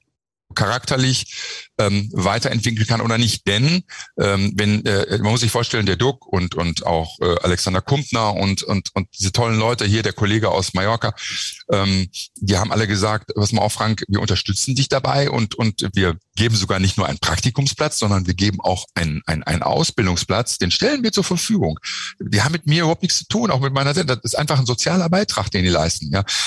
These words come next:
da muss ich natürlich gucken, wenn ich jemanden zwei Jahre irgendwo hinschicke, egal wo er herkommt, dass er das Rüstzeug besitzt, ähm, nicht so zu sein, dass er so, dass, sondern dass er, dass man merkt, ja, der kann sich da rein entwickeln, der würde das schaffen.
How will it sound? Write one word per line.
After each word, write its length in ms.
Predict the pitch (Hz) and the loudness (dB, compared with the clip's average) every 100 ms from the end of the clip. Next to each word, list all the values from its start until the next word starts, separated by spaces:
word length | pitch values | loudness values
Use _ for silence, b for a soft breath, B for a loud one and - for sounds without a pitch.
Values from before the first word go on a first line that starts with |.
| - | -4
da 100 | - | 0
muss 160 | 107 131 | 0 0
ich 100 | 117 | 0
natürlich 380 | 98 98 82 | 0 0 0
gucken, 260 | - 127 135 | -2 -2 0
wenn 120 | 104 | 2
ich 80 | 98 | 2
jemanden 260 | 101 95 90 | 2 0 0
zwei 220 | - 113 | 0 0
Jahre 240 | 107 101 | 0 0
irgendwo 240 | 80 85 87 | 0 0 0
hinschicke, 500 | 156 - - 113 123 B | 0 -2 0 -2 -2 B
egal 300 | - 104 131 | -2 0 2
wo 120 | 92 | 2
er 60 | 82 | 2
herkommt, 420 | 92 92 117 131 B B - | 0 0 -2 -2 B B -4
dass 140 | 92 | 0
er 40 | 101 | 2
das 240 | 90 - | 0 2
Rüstzeug 800 | 131 - - - - - 82 - | 0 0 -2 -8 -6 -2 -2 -2
besitzt, 580 | 82 85 104 - - - B B B _ | -2 0 -2 -4 -2 -4 B B B _
ähm, 540 | - 95 92 90 87 - _ - - _ - | -2 2 2 0 -2 -6 _ -20 -20 _ 0
nicht 280 | 113 123 - | 2 2 0
so 160 | 101 | -2
zu 120 | - 87 | 0 0
sein, 220 | 92 101 | 0 2
dass 160 | 95 | 2
er 80 | 92 | 2
so, 200 | 82 87 - | 0 0 -2
dass, 140 | - 85 - - | -2 -2 -2 0
sondern 220 | 95 92 | 0 2
dass 160 | 90 | 2
er, 140 | 90 82 _ | 0 -2 _
dass 160 | - 92 | -2 0
man 140 | 85 | 2
merkt, 320 | 87 107 120 | 2 0 -2
ja, 260 | - 85 120 | 0 0 0
der 120 | 113 | 0
kann 180 | 113 110 | 0 0
sich 100 | 107 | 0
da 120 | 104 | 0
rein 180 | 90 110 | 0 0
entwickeln, 480 | 85 - - 76 71 | -2 -2 -2 -2 -2
der 260 | 90 104 104 | 0 0 2
würde 180 | 107 104 | 0 2
das 200 | 98 - | 0 0
schaffen. 320 | 85 - | -2 -4